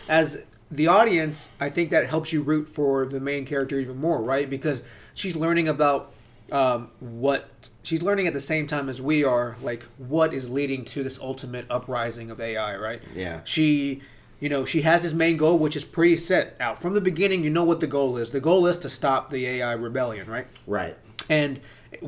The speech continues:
Speaker 1: w-, it's easy, once you have a goal, it's easy to be like, "Okay, well, now we know what we're after, w-, what we're rooting for."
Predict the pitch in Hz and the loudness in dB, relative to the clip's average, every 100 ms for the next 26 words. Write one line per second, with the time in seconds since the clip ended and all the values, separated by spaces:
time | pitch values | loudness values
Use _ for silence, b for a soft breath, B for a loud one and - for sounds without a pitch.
0 | - - - - - 156 - - - 170 | -14 -18 -20 -20 -10 -10 -8 -10 0 0
1 | 180 190 160 170 160 170 170 165 233 240 | 2 0 0 -2 -2 0 2 4 6 6
2 | 160 139 - 135 165 170 147 135 139 123 | 6 0 -6 -6 4 4 4 -2 -4 -2
3 | 143 139 101 117 117 139 170 170 156 143 | -2 -4 -8 -10 -4 0 2 2 2 2
4 | 139 131 127 139 120 131 - 123 131 151 | 2 2 0 -4 -4 -10 -12 -8 -2 0
5 | 139 135 139 135 123 131 117 | 0 0 0 -2 -6 -8 -8